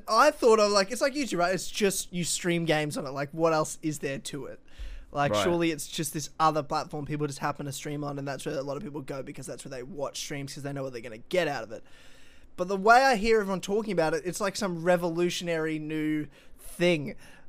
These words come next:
Speaker 1: Like, it has so
Speaker 2: <laughs>
Speaker 1: much more to it, and there's so much more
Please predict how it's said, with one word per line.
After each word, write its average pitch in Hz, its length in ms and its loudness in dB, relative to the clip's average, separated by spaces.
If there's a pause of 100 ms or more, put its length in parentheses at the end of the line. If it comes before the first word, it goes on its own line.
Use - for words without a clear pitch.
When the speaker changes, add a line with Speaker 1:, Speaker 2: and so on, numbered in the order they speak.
(100)
Speaker 1:
Like, 151 420 4
it 165 160 0
has 160 180 4
so 175 320 6
Speaker 2:
<laughs> - 0 -
Speaker 1:
much 170 220 0
more 160 160 0
to 180 380 2
it, 180 180 4
and 156 160 0
there's 156 140 0
so 175 280 4
much 170 240 0
more 151 360 2